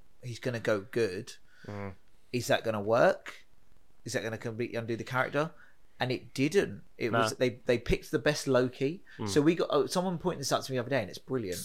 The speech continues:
Speaker 1: Um, I think it was Harry. We got to see the same sort of, like, story arc, but in a different way.
Speaker 2: Right.
Speaker 1: So he still went from selfish wannabe king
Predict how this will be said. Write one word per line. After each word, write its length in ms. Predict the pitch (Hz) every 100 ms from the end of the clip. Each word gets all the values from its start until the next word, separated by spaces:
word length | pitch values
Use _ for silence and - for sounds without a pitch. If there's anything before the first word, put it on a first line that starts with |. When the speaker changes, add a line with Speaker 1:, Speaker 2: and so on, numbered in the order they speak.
| - - - - - - - -
Speaker 1:
Um, 320 | 113 110 110
I 80 | -
think 140 | 156 143
it 40 |
was 120 | 113
Harry. 380 | 135 135 90 98 - - - - - -
We 80 | 139
got 180 | 180 -
to 80 |
see 200 | 156 190
the 80 | 165
same 640 | 156 - 180 196 202 196 185 - - - - - - - - - - - - -
sort 540 | - - - 175 -
of, 140 | 156
like, 320 | 160 139 - - - - - -
story 680 | - - - 175 185 - -
arc, 500 | - - - - - -
but 80 | -
in 100 | 143
a 40 |
different 360 | 135 156 - 151
way. 360 | 151 175 226 - - - - -
Speaker 2:
Right. 260 | 95 98 - - - - - - - - - -
Speaker 1:
So 240 | 156 165
he 140 | 147 151
still 260 | - 180
went 320 | 170 165 151 -
from 560 | 156 143 139 135 131 - - - -
selfish 880 | - 160 143 - 143 - - - - -
wannabe 360 | 135 127 127 120
king 500 | 151 127 120 123